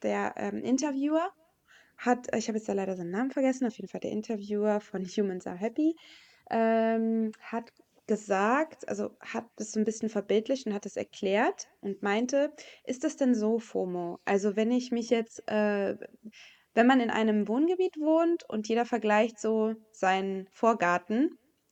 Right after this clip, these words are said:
dann sind das Menschen wahrscheinlich, die so im ähnlichen Wohn-, also das ist ein sehr ähnliches Wohngebiet, Menschen so ungefähr <laughs> in der gleichen Gehaltsklasse und so weiter,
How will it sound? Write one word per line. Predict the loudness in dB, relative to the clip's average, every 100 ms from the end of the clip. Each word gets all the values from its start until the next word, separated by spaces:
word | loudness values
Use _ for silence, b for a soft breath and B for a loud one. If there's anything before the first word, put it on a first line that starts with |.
| 0
dann | 0
sind | 2 0
das | -2 -2
Menschen | 0 0 0 -2
wahrscheinlich, | -2 -2 -2 -4
die | -6
so | -2 2 2
im | 0 -4 -2
ähnlichen | 0 2 0 -2 0
Wohn-, | 2 2
also | -2 -6
das | -6 -8
ist | -14 -10
ein | -6
sehr | -4
ähnliches | 0 0 -2 -2
Wohngebiet, | 0 2 0 -2 -4 -6 B B B
Menschen | 0 0 0 -2
so | 0
ungefähr | -2 -2 0
<laughs> | 0 2
in |
der | -2
gleichen | -2 -4 -4 -6
Gehaltsklasse | -6 -2 -2 -2 -6 -2 -2 0 -4
und | -4
so | -4 0
weiter, | 2 2 0 0 2 0